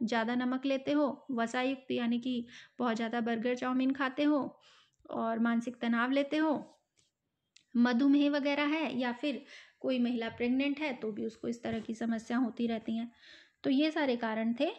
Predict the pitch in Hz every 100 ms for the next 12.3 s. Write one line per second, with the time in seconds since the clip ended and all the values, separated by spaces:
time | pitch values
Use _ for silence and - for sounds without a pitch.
0 | - - 262 240 - 381 - - - 254
1 | 220 220 - - - - - - - -
2 | _ _ _ _ _ _ _ _ - _
3 | _ _ _ _ _ - _ _ - 262
4 | 254 254 240 262 285 311 294 302 330 -
5 | _ _ _ _ _ _ _ _ 247 240
6 | 240 254 254 - 208 240 220 214 247 302
7 | 294 339 - 240 240 - 247 - 285 285
8 | 262 226 208 - - - _ _ - -
9 | - _ _ - 247 247 240 247 226 240
10 | 233 233 247 247 247 226 240 254 247 226
11 | 226 240 254 233 226 - - 226 220 220
12 | 226 214